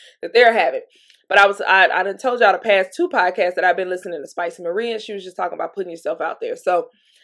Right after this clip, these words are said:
I decided to hit up one of my, um, Facebook dude, like, crushes, because he, we had been back and forth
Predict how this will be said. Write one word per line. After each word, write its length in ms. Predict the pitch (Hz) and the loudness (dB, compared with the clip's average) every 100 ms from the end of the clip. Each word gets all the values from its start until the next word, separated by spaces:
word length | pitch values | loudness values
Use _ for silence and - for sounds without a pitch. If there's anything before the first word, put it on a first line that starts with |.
| _ _ | _ _
I 160 | 320 466 | 2 2
decided 460 | 392 302 247 233 226 | 2 4 6 6 2
to 100 | 196 | -6
hit 220 | 208 262 | 0 6
up 180 | 220 - - _ _ - _ _ _ _ _ _ _ _ _ _ | 6 4 -4 _ _ -20 _ _ _ _ _ _ _ _ _ _
one 240 | 180 208 214 | -2 2 4
of 60 | |
my, 200 | 208 208 - | 6 4 4
um, 560 | 190 190 190 196 226 _ _ _ - | 2 2 0 -2 -12 _ _ _ 4
Facebook 520 | 508 - 214 214 202 - 170 | 4 6 6 6 2 -10 -8
dude, 220 | 220 - - | -6 -6 -4
like, 240 | 190 175 | -2 -2
crushes, 480 | - 202 175 202 202 | 0 0 0 -4 -4
because 360 | 196 202 202 196 | -6 0 0 0
he, 260 | 349 302 247 | -4 -4 4
we 100 | 415 | 4
had 180 | 359 302 | 6 6
been 160 | 240 | 6
back 180 | - 254 | 6 2
and 100 | 233 | 2
forth 380 | 220 226 262 | 4 6 4